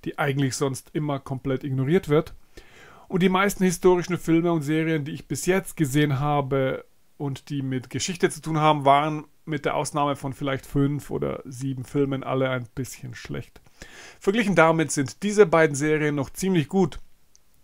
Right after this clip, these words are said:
Natürlich ist da auch viel Verklärung dabei, aber auf der anderen Seite soll das Ganze ja auch Spaß machen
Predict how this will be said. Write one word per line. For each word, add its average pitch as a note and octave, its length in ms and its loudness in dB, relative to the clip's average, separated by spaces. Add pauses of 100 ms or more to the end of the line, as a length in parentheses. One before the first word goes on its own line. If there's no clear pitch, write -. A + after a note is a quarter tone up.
(120)
Natürlich E3+ 300 2
ist D#3+ 140 -4
da E3+ 40 2
auch D#3+ 160 -2
viel D#3+ 240 -6
Verklärung D#3 640 2
dabei, E3 360 0
aber D#3+ 200 0
auf D#3+ 100 -2
der F3 140 -4
anderen F3 140 0
Seite D#3+ 260 0
soll D3+ 200 -4
das D3+ 160 -4
Ganze C#3+ 280 -6
ja C#3 60 -4
auch B2+ 100 -8
Spaß C3+ 320 -4
machen B2+ 240 -4